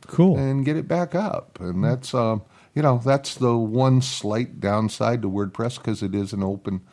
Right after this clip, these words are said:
Speaker 2: and
Speaker 1: It's,
Speaker 2: it
Speaker 1: it, it's kind of an easy thing to get into, isn't it?
Speaker 2: Well, it can. And
Speaker 1: Yeah.
Speaker 2: you just gotta, you gotta stay on top of it and keep everything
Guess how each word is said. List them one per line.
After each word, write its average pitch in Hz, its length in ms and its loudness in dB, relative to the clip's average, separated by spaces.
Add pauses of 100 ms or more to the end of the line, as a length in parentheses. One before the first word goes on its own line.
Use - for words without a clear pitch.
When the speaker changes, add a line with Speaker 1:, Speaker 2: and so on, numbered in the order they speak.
(560)
Speaker 2:
and 110 180 4
Speaker 1:
It's, 175 220 6
Speaker 2:
it 190 60 6 (200)
Speaker 1:
it, - 80 -2
it's 131 240 4
kind 143 240 4
of 113 80 6
an 110 120 4
easy 107 280 4
thing 101 240 0
to 95 80 0
get 95 220 4
into, 98 440 2
isn't 98 280 -2
it? 104 140 0 (180)
Speaker 2:
Well, 139 320 6
it 131 160 0
can. 82 420 0
And 127 140 -2
Speaker 1:
Yeah. 127 100 4
Speaker 2:
you 139 100 2
just 131 260 -4
gotta, 127 340 4 (280)
you 123 140 0
gotta 117 280 4
stay - 340 -2
on 131 160 2
top 104 260 0
of 110 140 -2
it 107 120 -2
and 110 180 -4
keep - 280 -6
everything 104 720 -2